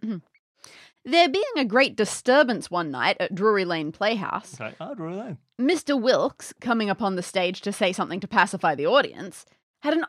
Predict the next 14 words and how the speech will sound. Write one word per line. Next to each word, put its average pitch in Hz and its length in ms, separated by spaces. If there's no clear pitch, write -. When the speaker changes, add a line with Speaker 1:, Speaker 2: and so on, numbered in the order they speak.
Speaker 1:
orange 254 440
thrown 247 340
full 415 340
at 262 220
him, 190 260
which 240 220
he, 254 200
having 226 320
taken 190 320
up, - 240
making 190 400
a 151 100
low 165 280
bow, 220 500